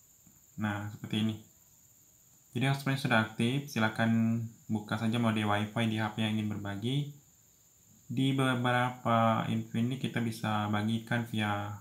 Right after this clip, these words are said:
barcode. Nah, yang ini. Ini ada bagikan hotspot, nanti suruh teman scan di mode Wi-Fi-nya.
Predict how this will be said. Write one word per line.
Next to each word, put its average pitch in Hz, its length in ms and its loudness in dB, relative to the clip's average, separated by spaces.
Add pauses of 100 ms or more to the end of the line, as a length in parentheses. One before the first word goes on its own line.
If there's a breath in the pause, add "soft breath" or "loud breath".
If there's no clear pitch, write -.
(160)
barcode. - 480 -6 (480 loud breath)
Nah, 107 80 0
yang 104 160 -2
ini. 107 240 -2 (960)
Ini 117 240 0
ada 107 80 2
bagikan 104 480 -4
hotspot, 107 320 -6
nanti 113 240 0
suruh 110 240 -4
teman 110 320 0
scan 107 480 -4 (560)
di 113 160 2
mode 107 240 2
Wi-Fi-nya. 107 800 0